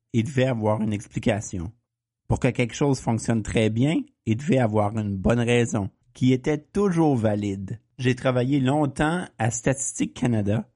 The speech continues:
où on lésine pas sur les méthodes mathématiques pour s'assurer que les données sont vraiment crédibles.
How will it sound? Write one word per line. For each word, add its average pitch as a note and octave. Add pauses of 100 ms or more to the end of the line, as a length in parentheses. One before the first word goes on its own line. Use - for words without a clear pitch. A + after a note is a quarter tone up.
(420)
où D#3
on C3+
lésine D3
pas D#3+
sur B2+
les A#2+
méthodes B2
mathématiques A#2+
pour C3+
s'assurer C3+ (440)
que C#3
les B2
données A2
sont A2+
vraiment G#2+
crédibles. A#2